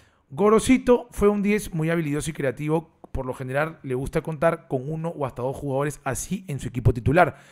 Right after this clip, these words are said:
que puede, eso es lo que yo te comentaba, que podría jugar con un cuatro dos tres uno o con un cuatro tres tres o hasta en algún momento con un cuatro tres dos uno. ¿Me entiendes? Sus esquemas de juego predominantes son el cuatro cuatro dos, el cuatro dos tres uno,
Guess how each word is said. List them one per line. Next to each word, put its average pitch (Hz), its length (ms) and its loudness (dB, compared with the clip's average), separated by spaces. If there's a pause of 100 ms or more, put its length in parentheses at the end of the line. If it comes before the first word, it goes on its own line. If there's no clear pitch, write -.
que 131 120 -10
puede, 151 180 -4
eso 143 140 -6
es 139 80 -6
lo 151 100 -8
que 139 60 -6
yo 143 80 -4
te 143 80 -4
comentaba, 131 400 0
que 110 80 -8
podría 123 240 -2
jugar 139 260 0
con 135 140 -4
un 139 80 -6
cuatro 147 260 -2
dos 139 80 -4
tres 139 220 -8
uno 160 240 -2
o 131 100 -6
con 131 160 -8
un 143 120 -8
cuatro 143 300 -4
tres 143 160 -6
tres 175 240 0 (260)
o 147 100 2
hasta 139 140 -2
en 143 80 -2
algún 160 160 2
momento 190 360 2
con 147 160 -2
un 170 160 -4 (120)
cuatro 190 580 4
tres 196 440 4
dos 180 500 2
uno. 143 380 4 (440)
¿Me 127 80 -4
entiendes? 127 440 4 (360)
Sus 143 160 -2
esquemas 190 320 2
de 170 60 2
juego 185 220 2
predominantes 156 500 0
son 165 120 -6
el 143 80 -12
cuatro 156 300 -10
cuatro 160 260 -4
dos, 202 280 0
el 127 120 -4
cuatro 156 300 -2
dos 147 80 -6
tres 170 180 -6
uno, 196 300 0